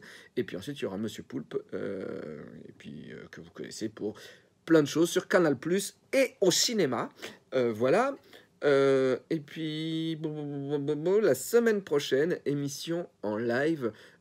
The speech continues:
Euh, ça sera le Bad News qu'on a tourné à, au Hero Festival à Marseille, spécial Enfant deux.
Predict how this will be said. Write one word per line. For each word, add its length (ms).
Euh, 320
ça 120
sera 200
le 100
Bad 200
News 280
qu'on 120
a 80
tourné 520
à, 380
au 160
Hero 200
Festival 680
à 240
Marseille, 720
spécial 580
Enfant 460
deux. 440